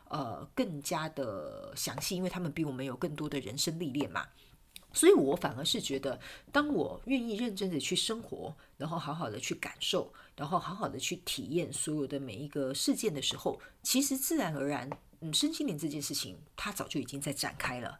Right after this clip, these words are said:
它在我们生活当中无时无刻其实就是充斥着。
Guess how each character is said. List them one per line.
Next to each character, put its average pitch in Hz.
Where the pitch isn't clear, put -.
它 -
在 349
我 240
们 143
生 320
活 190
当 170
中 180
无 143
时 -
无 143
刻 170
其 143
实 139
就 143
是 143
充 139
斥 -
着。 -